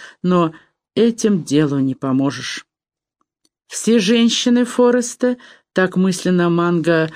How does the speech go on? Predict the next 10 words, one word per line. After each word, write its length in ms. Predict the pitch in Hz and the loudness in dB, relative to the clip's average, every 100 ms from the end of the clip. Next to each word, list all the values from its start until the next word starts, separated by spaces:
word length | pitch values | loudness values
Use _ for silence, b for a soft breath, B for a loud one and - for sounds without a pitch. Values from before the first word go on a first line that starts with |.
| B - | B -2
называл 580 | 170 156 160 160 165 | 0 0 0 0 2
их 220 | 156 156 170 | 0 -2 0
Мэгги, 500 | 175 180 160 165 175 | 0 0 0 0 0
Жанин, 640 | 151 175 170 175 175 180 B B | 0 0 2 2 2 0 B B
Сьюзи, 540 | - - 185 180 165 165 | -12 -4 0 0 0 0
Гарриет, 520 | 160 190 185 180 170 B B | 0 0 2 0 -2 B B
сидели 720 | - - 165 143 151 233 233 | -14 -4 -2 -2 -2 0 0
сегодня 640 | 226 - 202 151 156 147 156 | 0 -2 -2 2 0 2 0
на 160 | 147 | 0
телефонах. 920 | 139 143 131 - 143 127 127 - - | -2 -4 -4 -4 -4 -2 -4 -10 -18